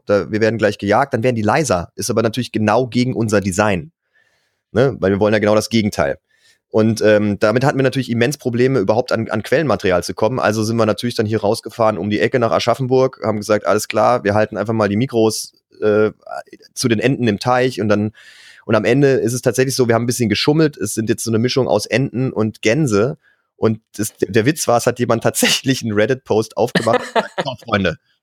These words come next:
das geht nicht. Das sind hier keine Enten. Das sind auf jeden Fall Gänse.“ Und das fand ich, fand ich so geil, weil, also, <laughs> ne, dass jemand tatsächlich das hört und dann auch noch, also, diese, diese, diese,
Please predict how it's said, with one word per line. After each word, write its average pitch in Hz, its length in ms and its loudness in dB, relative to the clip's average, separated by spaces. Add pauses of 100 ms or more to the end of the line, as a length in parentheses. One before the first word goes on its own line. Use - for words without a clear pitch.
(280)
das 135 380 -2
geht 110 340 -2
nicht. 98 440 0 (160)
Das 165 260 0
sind 131 220 0
hier 123 180 0
keine 120 320 2
Enten. 95 440 -2
Das - 260 -4
sind 117 160 -2
auf 107 120 4
jeden 117 220 0
Fall 95 240 0
Gänse.“ 95 460 -2 (400)
Und 104 80 -4
das 117 100 0
fand 117 220 -2
ich, 117 260 -6
fand 113 180 0
ich 113 80 -4
so 127 140 0
geil, 117 420 2
weil, 101 280 2 (100)
also, 110 180 -2 (200)
<laughs> - 180 -12
ne, 139 220 0
dass 123 160 -2
jemand 123 280 0 (160)
tatsächlich 135 440 0
das - 180 -6
hört 151 340 2
und 123 120 0
dann 120 100 2
auch 123 140 0
noch, 117 320 -2
also, 117 280 2 (540)
diese, 120 220 -2
diese, 113 280 2
diese, 107 360 -2